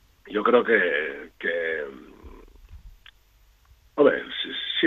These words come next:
le quedan cosas por demostrar, pero, pero cada semana demuestra algo. Ah, es verdad que ha empezado el partido nervioso, porque tenía un touchdown con Kareem Hunt y uno con,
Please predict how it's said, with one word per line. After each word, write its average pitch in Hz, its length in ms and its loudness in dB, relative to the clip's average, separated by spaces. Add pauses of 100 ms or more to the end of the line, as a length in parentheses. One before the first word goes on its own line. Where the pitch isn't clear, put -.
le 104 180 -2
quedan 147 320 10
cosas 151 240 8
por 143 160 8
demostrar, 147 500 8
pero, 98 300 2
pero 98 200 0
cada 101 220 0
semana 107 320 -2
demuestra 127 600 4
algo. 87 280 -4
Ah, 143 220 6
es 143 100 6
verdad 165 280 8
que 185 80 6
ha - 40 8
empezado 139 340 8
el 131 60 6
partido 135 360 8
nervioso, 147 760 8 (720)
porque 113 260 0
tenía 117 240 4
un 127 140 6
touchdown 135 560 8 (480)
con 123 160 0
Kareem 127 320 6
Hunt 131 320 6
y 113 60 0
uno 120 180 4
con, 117 480 0